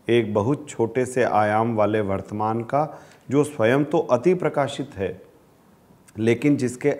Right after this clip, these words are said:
आगे पीछे अंधेरा है, उस काल में जीने वालों के लिए ऐसे शलाका पुरुषों की प्रतिमाएं भी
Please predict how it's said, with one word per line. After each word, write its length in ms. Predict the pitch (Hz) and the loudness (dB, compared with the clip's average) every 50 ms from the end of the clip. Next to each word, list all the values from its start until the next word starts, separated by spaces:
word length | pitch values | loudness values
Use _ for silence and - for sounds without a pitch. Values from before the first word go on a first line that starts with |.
| - | -2
आगे 300 | 107 107 104 107 113 120 | -2 -2 -2 0 -2 -4
पीछे 580 | 117 120 113 107 101 - - 131 135 131 - - | -4 -4 -6 -8 -8 -6 -6 -4 -4 -4 -6 -8
अंधेरा 440 | 110 104 101 101 101 113 110 107 101 | -6 -4 -2 0 2 2 2 2 0
है, 320 | 92 85 98 - - - - - - - - - - - - - _ - | 0 -4 -8 -12 -14 -18 -20 -20 -20 -20 -20 -20 -20 -20 -20 -10 _ 0
उस 160 | 147 139 - | 0 0 0
काल 360 | - - 123 113 117 131 147 | 0 4 6 8 8 8 8
में 220 | 151 147 143 139 120 | 6 4 2 2 2
जीने 300 | 117 117 113 120 127 127 | 2 2 2 2 2 2
वालों 320 | 120 113 110 110 117 110 | 2 2 2 2 0 -2
के 180 | - - 113 107 | -2 -2 -2 -2
लिए 420 | 104 107 117 139 165 170 170 - - - - - _ _ - | 0 0 0 0 0 0 -2 -6 -14 -20 -20 -20 _ _ 0
ऐसे 320 | 123 127 123 127 165 160 143 | 2 2 2 2 0 0 0
शलाका 560 | - - 113 110 113 120 120 - - 143 135 | 0 0 0 2 2 2 2 2 0 0 0
पुरुषों 680 | - - - - - - 117 110 107 - - 120 117 | 0 -4 -10 -10 -6 -2 -2 -2 -2 -2 -4 -6 -6
की 160 | 117 123 123 | -4 -4 -4
प्रतिमाएं 580 | 123 120 104 - 113 107 107 107 107 110 107 98 | -4 -4 -4 -4 -4 -4 -4 -2 -4 -4 -4 -4
भी 300 | 92 113 147 156 151 | -2 0 0 0 -2